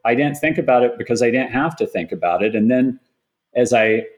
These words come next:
grew older and I got more exposed, and I'm a very curious person and I'm constantly trying to study things, I was very singularly focused on just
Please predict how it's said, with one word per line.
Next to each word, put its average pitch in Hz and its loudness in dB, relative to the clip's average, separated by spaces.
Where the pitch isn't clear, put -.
grew 127 4
older 120 2
and 107 0
I 107 0
got 110 0
more 120 2
exposed, 139 0
and 113 0
I'm 104 2
a 104 -2
very 120 2
curious 131 0
person 107 -2
and 98 -2
I'm 95 -4
constantly 110 -4
trying 131 -2
to 131 0
study 92 -2
things, 107 -4
I 110 0
was 107 -2
very 123 2
singularly 127 2
focused 120 0
on 98 0
just - -4